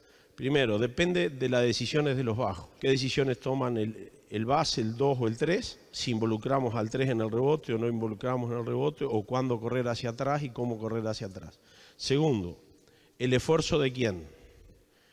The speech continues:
De los grandes, no solo de ir al rebote, sino también de detener el pase de apertura, o lo que también es importante, cuando hay algunos jugadores versátiles, ¿no? que toman el rebote y ya salen con un primer y segundo pique,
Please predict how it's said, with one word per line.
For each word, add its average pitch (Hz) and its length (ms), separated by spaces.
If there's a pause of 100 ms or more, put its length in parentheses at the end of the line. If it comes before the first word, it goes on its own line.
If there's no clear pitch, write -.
(180)
De 113 200
los 113 160
grandes, 110 400
no 120 140
solo 147 280
de 143 100
ir 143 60
al 143 120
rebote, 151 420
sino 123 260
también 139 540 (540)
de 104 140
detener 117 440 (760)
el 113 140
pase 131 300
de 117 80
apertura, 135 640 (580)
o 117 140
lo 110 120
que 110 140
también 120 580 (1000)
es 117 100
importante, 147 880 (440)
cuando 110 320
hay 120 160
algunos 127 360
jugadores 135 260
versátiles, 156 720 (960)
¿no? 131 220
que 113 140
toman 127 320
el 127 100
rebote 139 360
y 127 40
ya 123 160
salen 143 320
con 123 200
un 147 180
primer 131 360
y 131 60
segundo 131 420
pique, 170 560